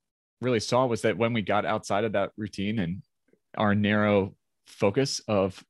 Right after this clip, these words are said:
what we thought the show could be as an in-person interview show, we were able to go so much further and, and talk to so many more people than what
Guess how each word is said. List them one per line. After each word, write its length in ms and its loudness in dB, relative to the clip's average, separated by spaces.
what 200 2
we 80 2
thought 300 0
the 80 -4
show 260 0
could 280 -4
be 280 -2
as 160 -2
an 240 -2
in-person 640 -2
interview 460 0
show, 340 2
we 100 4
were 60 6
able 160 4
to 200 2
go 120 0
so 380 -4
much 320 0
further 340 2
and, 240 0
and 160 -4
talk 240 0
to 100 -4
so 240 -8
many 140 -2
more 160 0
people 280 0
than 200 -2
what 200 0